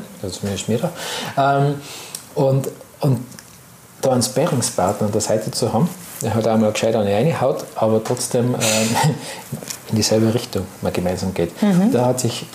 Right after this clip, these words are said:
Speaker 1: wahnsinnig viel geändert.
Speaker 2: Mhm. Welche Hindernisse oder vielleicht sogar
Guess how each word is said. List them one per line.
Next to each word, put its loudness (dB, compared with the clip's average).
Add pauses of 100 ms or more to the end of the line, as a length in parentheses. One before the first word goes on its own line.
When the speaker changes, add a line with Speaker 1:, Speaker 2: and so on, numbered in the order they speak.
Speaker 1:
wahnsinnig 0
viel -10
geändert. -8 (380)
Speaker 2:
Mhm. 2 (260)
Welche 2
Hindernisse 2
oder 2
vielleicht 0
sogar 2